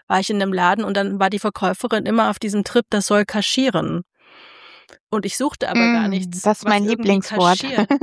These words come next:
Speaker 1: Ja, ja,
Speaker 2: <laughs>
Speaker 1: t-, ich will auch kaschieren. Müssen wir eigentlich mal hergu-, gucken, wo es herkommt. Ist auch, genau, ist für mich auch so ein, so, da geht bei mir eine große rote Warnlampe im Kopf an und, ähm, und ich weiß noch, dass die Verkäuferin ich,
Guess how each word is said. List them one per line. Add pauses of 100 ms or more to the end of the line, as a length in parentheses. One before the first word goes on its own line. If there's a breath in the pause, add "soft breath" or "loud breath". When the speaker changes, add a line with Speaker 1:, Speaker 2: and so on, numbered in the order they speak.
(120)
Speaker 1:
Ja,
ja,
Speaker 2:
<laughs>
Speaker 1:
t-, (180)
ich
will
auch
kaschieren. (400)
Müssen
wir
eigentlich
mal
hergu-,
gucken,
wo
es
herkommt. (340 loud breath)
Ist
auch,
genau,
ist
für
mich
auch
so
ein,
so,
da
geht
bei
mir
eine
große
rote
Warnlampe
im
Kopf
an
und,
ähm, (460 loud breath)
und
ich
weiß
noch,
dass
die
Verkäuferin
ich,